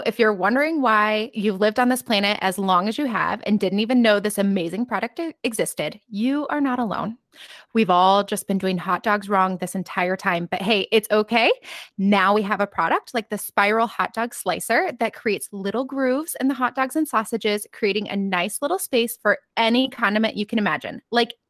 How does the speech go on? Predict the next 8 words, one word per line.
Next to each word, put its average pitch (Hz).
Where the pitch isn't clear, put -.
actual 262
spaces -
for -
all 202
that 196
ketchup 247
and 214
mustard 277